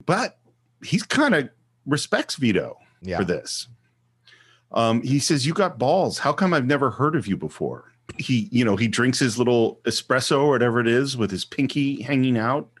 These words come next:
Speaker 1: This is what Coppola says about working with it, 'cause this is an Italian actor. He says that Italian actors come, come with their entire performance worked out.
Speaker 2: Mm-hmm.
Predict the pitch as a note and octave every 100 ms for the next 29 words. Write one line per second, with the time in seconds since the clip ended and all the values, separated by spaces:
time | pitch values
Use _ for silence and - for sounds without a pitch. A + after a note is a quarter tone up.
0 | _ E3+ B3 G#4+ - - F3+ F#3 C3 -
1 | A#2 G#2 G#2 A#2+ B2+ A#2 G#2+ G2 B2+ C#3
2 | C#3 C#3 A2 A#2+ C#3 A#2+ F#2 E2 E2+ -
3 | - - - - A#3+ B3+ - E2 D#2 -
4 | - - - _ C3+ A#2+ A2+ - C#3 -
5 | E3 F#3+ C#4 G#3 D3+ - C3 A#2 - -
6 | - G#2+ F#2 F#2 G2 - _ - - D3+
7 | B2+ - - C#3 C#3 C#3+ B2+ - - E3+
8 | F3+ D#3+ - C3 A#2+ - - G#3+ F2 A1+
9 | - _ _ _ _ - G#2